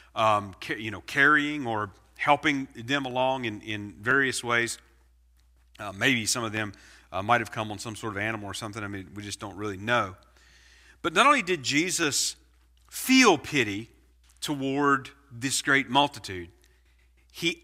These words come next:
acted with compassion, and we're told that he healed their sick. Now, again, we're not, this is a summary, so, statement here. We're not given any um, specifics of what types of sicknesses or diseases, and we can certainly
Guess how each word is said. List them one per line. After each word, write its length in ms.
acted 600
with 280
compassion, 680
and 120
we're 80
told 520
that 120
he 60
healed 580
their 160
sick. 520
Now, 100
again, 360
we're 140
not, 240
this 160
is 140
a 40
summary, 460
so, 340
statement 420
here. 120
We're 140
not 200
given 280
any 440
um, 220
specifics 720
of 160
what 240
types 400
of 100
sicknesses 580
or 60
diseases, 540
and 100
we 100
can 140
certainly 540